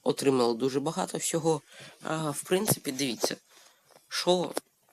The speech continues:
за сьогодні ми отримали. Оце, оце, оце, оце. А, ну, в принципі, що ми отримали? Лепрекона. А, а, серфер в мене був. Сант. А,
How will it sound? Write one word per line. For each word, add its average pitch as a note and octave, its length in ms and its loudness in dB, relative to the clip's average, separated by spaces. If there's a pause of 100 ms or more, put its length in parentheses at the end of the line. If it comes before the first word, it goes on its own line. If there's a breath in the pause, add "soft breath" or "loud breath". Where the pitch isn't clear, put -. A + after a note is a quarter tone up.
(540)
за C3 140 0
сьогодні C#3 520 0
ми B2 480 -4
отримали. A#2 560 -6 (1500 loud breath)
Оце, E3 580 0
оце, - 460 -2
оце, - 440 -2
оце. D#3+ 480 -2 (560 loud breath)
А, F3 440 0 (160)
ну, F#3+ 140 4
в G3+ 80 -2
принципі, G3+ 440 0
що - 160 2
ми A3+ 140 4
отримали? C3+ 600 2
Лепрекона. D#3+ 760 2 (560 soft breath)
А, - 120 0 (120)
а, D#3+ 240 2
серфер C#3 420 2
в C3 40 -2
мене B2 200 0
був. B2+ 400 -10 (340 loud breath)
Сант. - 800 4 (720 soft breath)
А, G3 460 2